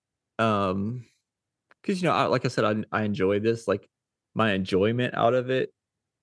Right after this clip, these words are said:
is probably more closer to, like, a four. But, like, objectively, like, looking at it, I'm like, I can definitely see plenty of flaws in this film.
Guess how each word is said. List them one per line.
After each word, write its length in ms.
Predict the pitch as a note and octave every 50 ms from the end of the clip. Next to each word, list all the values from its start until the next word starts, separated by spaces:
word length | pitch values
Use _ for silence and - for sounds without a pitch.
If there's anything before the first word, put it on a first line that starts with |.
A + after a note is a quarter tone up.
| _ _ _ _ _ _ _ _ _ _ _ _ _ _ -
is 140 | A#2 A2 -
probably 760 | - - A#2 G#2+ G#2+ G2+ G#2 G#2 G2+ G2 F#2+ F#2+ F#2+ - - - -
more 280 | - G#2+ G#2 G2+ G2
closer 360 | - - - G#2+ A2 - G#2 G#2
to, 100 | - G2
like, 280 | F#2 F2+ - - - _ -
a 80 | G#2+
four. 520 | G2 - - D3+ C#3 - - - - - _ _ _ _ _ _ _ _ _ _ _ _ -
But, 440 | D3+ C#3+ B2 G#2+ G#2 F#2+ - - _ _ _ _ -
like, 280 | B2 A2+ G#2+ - - - - F2+
objectively, 800 | B2 A#2+ A2+ G#2+ C3+ A#2+ B2+ B2 - A2 G2 D#2 F2 E2+ E2 D#2
like, 220 | E2 E2+ F2 F2 -
looking 360 | A2 A2 G#2 - A2+ G#2 F#2+
at 80 | F#2+ F#2+
it, 60 | F#2
I'm 160 | F2+ F#2 F#2+
like, 220 | F2 D#2+ E2 -
I 120 | - G#2 G2+
can 400 | - G#2+ G2 F#2 F#2 F2 C#3 C3
definitely 500 | A#2 G2+ G2 F#2 - G2+ A#1+ C#2+ F#2 F#2
see 200 | F#2 - F#2 F2+
plenty 340 | F2 - - G#2+ G2+ G2+ G2
of 120 | F2+ F#2
flaws 500 | - - - E2+ F2 F2+ F2 F2 F#2 F#2
in 120 | G2 F#2 F2+
this 160 | F2 F2 -
film. 500 | - F#2 F2+ F2+ F2 F2 E2+ F2+ F#2+